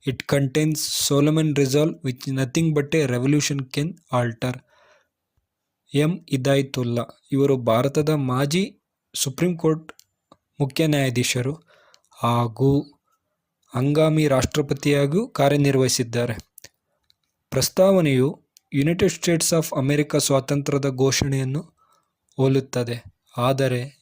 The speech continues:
ಇದು ಘೋಷಣೆಗಿಂತ ಹೆಚ್ಚು. ಪೀಠಿಕೆಯು ನಮ್ಮ ಸಂವಿಧಾನದ ಆತ್ಮವಾಗಿದೆ. ಪ್ರಸ್ತಾವನೆಯು ನಮ್ಮ ರಾಜಕೀಯ ಸಮಾಜದ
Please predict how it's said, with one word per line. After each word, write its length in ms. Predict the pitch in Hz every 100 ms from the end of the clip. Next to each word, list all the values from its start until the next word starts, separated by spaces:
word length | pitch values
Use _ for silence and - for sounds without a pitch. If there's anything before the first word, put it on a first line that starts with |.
| _
ಇದು 160 | 139 139
ಘೋಷಣೆಗಿಂತ 800 | 127 135 143 - 170 170 165 165 202 - _
ಹೆಚ್ಚು. 400 | 143 139 - - 123 _ _ - - _ _ _ _ _ _ -
ಪೀಠಿಕೆಯು 520 | 170 185 190 147 143 170 -
ನಮ್ಮ 220 | 135 139
ಸಂವಿಧಾನದ 640 | 143 - 143 165 160 156 151 135 135
ಆತ್ಮವಾಗಿದೆ. 800 | 160 180 160 135 123 117 117 117 - - _ _ _ _ _ -
ಪ್ರಸ್ತಾವನೆಯು 680 | 127 - 147 147 143 143 147
ನಮ್ಮ 300 | 135 127 127
ರಾಜಕೀಯ 540 | 123 135 147 151 151
ಸಮಾಜದ 600 | 143 131 123 143 139 143